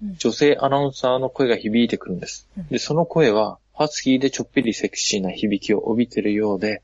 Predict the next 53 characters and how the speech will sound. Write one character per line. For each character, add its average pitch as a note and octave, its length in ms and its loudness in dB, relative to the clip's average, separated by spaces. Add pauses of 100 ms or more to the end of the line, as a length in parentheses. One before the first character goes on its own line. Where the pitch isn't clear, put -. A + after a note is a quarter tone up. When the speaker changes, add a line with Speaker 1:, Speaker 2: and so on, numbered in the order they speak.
(100)
Speaker 1:
う G3 40 -16
ん。 F#3 40 -12 (600)
Speaker 2:
そ - 180 -4
ん A2 100 0
な A#2 80 -2
感 C3 280 -4
じ D3 140 -2
も D#3+ 240 2 (100)
受 - 200 -2
け - 60 -12
た - 80 -12
と。 - 140 -18 (160)
Speaker 1:
う F#3+ 40 -14
ん。 E3+ 140 -14 (200)
Speaker 2:
そ - 180 2
れ E3+ 60 6
は E3 100 6
な D#3+ 120 4
ん D#3 60 -2
か G2 140 0
ね、 - 220 -4 (120)
後 A2 300 -2
の B2 320 2 (160)
誰 A#2+ 240 2
か F#2+ 140 -2
の F2 100 -10
記 - 160 -4
録 G2+ 200 2
な G#2+ 100 2
ん F#2+ 60 -4
で F2+ 80 -6
す - 80 -2
け - 160 0
ど。 - 220 0
Speaker 1:
う A3 60 -8
ん。 F#3 280 -8 (920)
Speaker 2:
ま F#2+ 140 0
あ、 F2+ 80 -2
明 - 60 -2
日 - 200 2
も D#3 160 4
ど C3+ 160 4
う - 20 4
な C3+ 100 2
る A2 60 0
か A2+ 120 -6
知 - 180 0
れ A#2 100 2
な B2 140 2
い B2 40 0
意 - 40 -2
味 A#2+ 140 0
で F2 260 -2